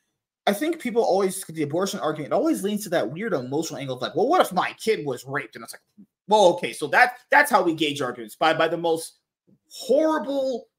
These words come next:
possible worst case scenario. That's how our argument should be." My thing, from what I've seen, is it's kind of, uh, girls just getting cream fied in,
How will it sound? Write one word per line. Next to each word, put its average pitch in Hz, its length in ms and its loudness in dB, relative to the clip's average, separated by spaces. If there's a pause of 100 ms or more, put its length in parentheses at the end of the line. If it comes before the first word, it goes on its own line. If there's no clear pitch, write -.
possible 240 560 4
worst 214 300 0
case 208 180 -6
scenario. 165 340 -2
That's 180 220 0
how 165 100 2
our 147 100 2
argument 127 340 -6
should 95 100 -20
be." 67 180 -18 (280)
My 285 260 0
thing, 170 480 -6
from 143 80 -14
what 147 100 -4
I've 123 120 -4
seen, 160 420 -8
is 135 260 -4 (360)
it's 208 140 -4
kind 311 280 0
of, 294 160 0 (100)
uh, 185 60 -8 (180)
girls 208 460 0
just - 280 -6 (120)
getting 190 180 0
cream 202 360 -6
fied 220 260 4
in, 226 320 0